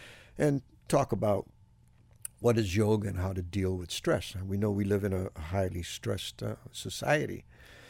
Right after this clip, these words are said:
And as soon as I started taking that training here at, at Yogaville, immediately I started putting it, it into practice in, in the prison, huh? And talk about just,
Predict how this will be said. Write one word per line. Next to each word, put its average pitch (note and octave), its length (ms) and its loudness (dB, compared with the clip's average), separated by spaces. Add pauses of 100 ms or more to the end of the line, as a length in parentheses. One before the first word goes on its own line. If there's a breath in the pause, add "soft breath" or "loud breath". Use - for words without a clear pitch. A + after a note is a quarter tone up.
(320 loud breath)
And A2+ 540 2 (1080)
as A2 120 4
soon E3+ 240 10
as D3+ 80 6
I C#3+ 80 8
started B2+ 420 2
taking D3+ 380 4
that A2 180 0
training G#2 460 0
here A2+ 200 2
at, - 220 -4
at F2+ 120 -4
Yogaville, A#2+ 640 0 (1000 loud breath)
immediately C#3 560 6
I A2+ 60 6
started G#2+ 420 4
putting G#2+ 280 0
it, G#2+ 260 -4
it A2 140 -2
into G#2 240 -4
practice G#2 520 -4
in, F#2+ 240 -6
in F#2+ 160 -6
the F#2 60 -10
prison, E3+ 400 -6 (160)
huh? D#3 160 -12 (840 soft breath)
And B2 140 -2
talk F3+ 240 4
about F#2 240 -4
just, - 200 -4